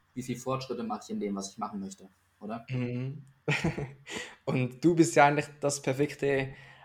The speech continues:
Speaker 2: auch Beispiel, wie, wie beides geht, aus meiner Perspektive, weil ich kann mich noch sehr gut erinnern an einen Call mit,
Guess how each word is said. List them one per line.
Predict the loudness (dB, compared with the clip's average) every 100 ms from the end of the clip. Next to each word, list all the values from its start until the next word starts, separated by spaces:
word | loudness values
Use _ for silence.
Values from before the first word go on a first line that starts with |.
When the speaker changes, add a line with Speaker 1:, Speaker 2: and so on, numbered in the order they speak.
| _ 4
Speaker 2:
auch | 6 6 4 -12 _ _ _
Beispiel, | 10 10 8 2 0 0
wie, | -6 -4
wie | -6
beides | 6 10 10 8 0 0
geht, | 4 6 4 2
aus | -4
meiner | 0 2 2
Perspektive, | 2 -2 -2 -4 -2 0 2
weil | 0
ich | 0
kann | -4
mich | -6
noch | -6
sehr | -10 0 4 4
gut | 2 0
erinnern | -2 -2 0 0 -2 -6 -18 -20 -20 _
an | 2 2 0 -2
einen | -2 0 -4
Call | -6 6 10 10
mit, | 8 2 -2